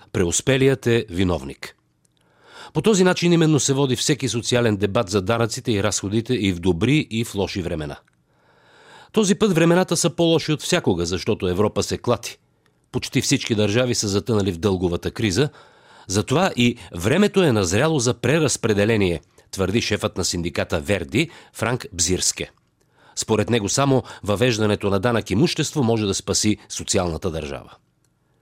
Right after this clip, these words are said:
Много приказки се изприказваха напоследък за баналната логика и динамика на икономическия живот. Много се изговори и за игнорирането на гражданската свобода, която естествено води до неравенство,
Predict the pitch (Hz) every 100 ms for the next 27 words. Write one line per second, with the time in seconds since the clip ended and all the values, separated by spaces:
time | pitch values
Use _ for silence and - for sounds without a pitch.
0 | _ - - - 214 214 220 226 202 160
1 | - 113 - 101 113 95 90 101 92 92
2 | - 139 107 85 101 98 87 104 117 156
3 | 139 - 98 123 143 131 135 113 90 104
4 | 120 - 101 95 - 92 98 87 - 85
5 | 76 85 131 - - - - - - -
6 | 135 175 143 147 110 120 147 151 123 120
7 | 127 123 110 110 131 165 143 123 120 110
8 | 101 135 127 117 - 120 107 - 113 113
9 | 135 - - - - 104 110 98 - 113
10 | - 98 92 101 95 87 92 92 95 107
11 | 87 80 120 151